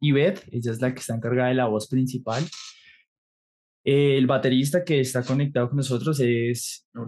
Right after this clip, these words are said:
Speaker 1: Mauro Montaño, el otro guitarrista es, eh, Juan Zambrano y yo estoy en la otra guitarra.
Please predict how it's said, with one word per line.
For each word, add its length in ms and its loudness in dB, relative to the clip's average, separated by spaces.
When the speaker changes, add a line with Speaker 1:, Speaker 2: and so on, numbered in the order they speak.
Speaker 1:
Mauro 240 2
Montaño, 640 2
el 240 2
otro 200 0
guitarrista 760 0
es, 720 0
eh, 440 0
Juan 240 2
Zambrano 580 0
y 300 -4
yo 160 -6
estoy 600 -6
en 140 -4
la 100 -2
otra 180 -6
guitarra. 380 -8